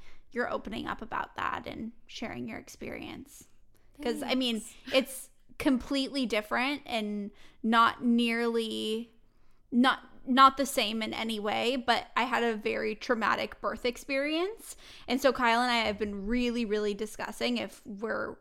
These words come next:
Speaker 1: willing to go through that again, potentially, to have another child.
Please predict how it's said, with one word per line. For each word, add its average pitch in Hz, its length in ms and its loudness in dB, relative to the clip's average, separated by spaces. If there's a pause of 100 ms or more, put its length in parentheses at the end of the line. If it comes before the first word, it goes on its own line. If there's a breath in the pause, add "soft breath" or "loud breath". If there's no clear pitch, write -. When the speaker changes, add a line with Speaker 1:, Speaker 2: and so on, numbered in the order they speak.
(120)
Speaker 1:
willing 226 640 0
to 294 140 -2
go 262 180 4
through 285 200 -2
that 285 180 2
again, 294 500 0
potentially, 320 600 -4
to 285 100 -12
have 240 180 2
another 254 300 0
child. 320 560 -2